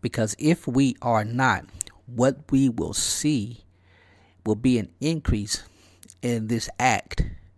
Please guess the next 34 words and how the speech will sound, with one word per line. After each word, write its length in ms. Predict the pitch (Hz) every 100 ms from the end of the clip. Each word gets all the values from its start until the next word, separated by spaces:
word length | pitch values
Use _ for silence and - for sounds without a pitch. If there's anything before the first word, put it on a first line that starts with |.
| _ _
not 220 | 123 127
just 240 | 120 123 -
in 120 | 107
the 60 | 120
black 280 | 123 127
community, 320 | - 120 110 104
but 220 | 104 -
across 360 | - 117 113
the 260 | - 104 - - - - -
span 440 | - 131 127 120
of, 200 | 117 113
uh, 240 | 117 104 107 - - -
all 180 | 135 156
communities 640 | 135 120 110 104 98 - _
in, 400 | 117 113 107 120 - _ _ _ -
uh, 380 | - 95 85 - - - - - - -
the 100 | 127
yes, 460 | 110 110 - - - _ -
the 80 | 117
yes, 440 | 113 107 - - - - -
<laughs> 100 | 139 - - - - - 320 - 339 - - - - - - - - - - - -
the 120 | 131
U 520 | 127 123 135 160 135 -
S, 300 | 160 107 -
United 460 | 113 120 127 113
States. 640 | - - 127 95 - - -
<laughs> 40 | - - -
Oh 300 | 214 160 113
boy, 320 | 101 120 123
I'm 460 | 110 117 147 147 139
having 260 | 120 107 98
fun 240 | 123 120
this 180 | 98 90
morning. 280 | 85 101